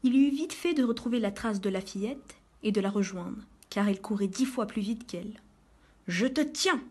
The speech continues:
grogna-t-il en levant les bras pour la saisir. Rafara jeta alors le bâton derrière elle en disant : « Cher bâton, cadeau de la souris,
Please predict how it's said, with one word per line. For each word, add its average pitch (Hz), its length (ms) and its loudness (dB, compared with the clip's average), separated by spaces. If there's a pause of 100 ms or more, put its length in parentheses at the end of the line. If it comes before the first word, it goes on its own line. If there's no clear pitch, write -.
(800)
grogna-t-il 175 640 -4
en 165 80 -4
levant 165 240 -6
les 165 120 -6
bras 165 220 -8
pour 175 180 -8
la 170 120 -6
saisir. 202 500 -12 (880)
Rafara 208 520 0
jeta 254 360 -2
alors 214 220 0
le 185 80 0
bâton 254 380 0
derrière 214 340 0
elle 240 240 0
en 208 80 0
disant : « 202 360 -4 (260)
Cher 294 340 2
bâton, 254 480 0 (160)
cadeau 269 280 4
de 254 120 4
la 247 160 2
souris, 214 340 -2